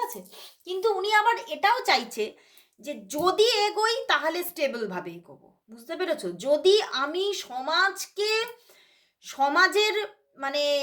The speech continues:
তোয়াক্কা না করে যদি এগিয়ে যাই, তাহলে কিন্তু আমি স্টেবিলিটি মেনটেন করব, আমি কিন্তু সরে আর যাব না, আমি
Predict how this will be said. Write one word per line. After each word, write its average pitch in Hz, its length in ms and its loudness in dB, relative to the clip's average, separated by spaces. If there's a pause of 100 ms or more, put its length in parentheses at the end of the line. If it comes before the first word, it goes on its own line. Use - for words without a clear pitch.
(340)
তোয়াক্কা 339 480 2 (140)
না 302 60 4 (140)
করে 392 220 0
যদি 359 140 0 (100)
এগিয়ে 330 260 -4 (140)
যাই, 254 240 4 (220)
তাহলে 339 300 -2 (120)
কিন্তু 392 240 -6 (120)
আমি 370 140 -4 (180)
স্টেবিলিটি 370 600 2
মেনটেন 294 340 -2 (120)
করব, 170 180 -12 (140)
আমি 247 160 -8
কিন্তু 311 220 -8
সরে 254 200 0 (100)
আর 175 160 0
যাব 185 140 -12 (120)
না, - 60 -20 (580)
আমি 262 140 -8